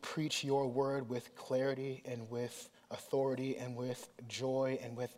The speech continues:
passion and with accuracy, so that you would be glorified and that the sweet beloved saints who are here this morning would be edified and built up,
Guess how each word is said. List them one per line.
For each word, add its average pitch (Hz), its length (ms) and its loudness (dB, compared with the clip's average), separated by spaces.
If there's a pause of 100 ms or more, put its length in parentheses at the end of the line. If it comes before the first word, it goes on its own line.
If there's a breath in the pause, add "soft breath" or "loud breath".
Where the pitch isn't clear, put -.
passion 123 640 -4 (1000 soft breath)
and 123 100 -2
with 127 220 -2
accuracy, 127 680 0 (840)
so 147 100 0
that 135 180 10
you 156 160 6
would 156 120 6
be 147 80 4
glorified 127 680 6 (440 loud breath)
and 139 100 2
that 143 180 2
the 143 80 0
sweet 147 380 2
beloved 135 320 2
saints 151 400 0
who 147 100 2
are 131 80 8
here 156 320 4
this 147 280 6
morning 139 420 0
would 131 180 -2
be 143 240 0 (280 loud breath)
edified 143 680 8
and 117 200 -4
built 131 280 0
up, 147 460 4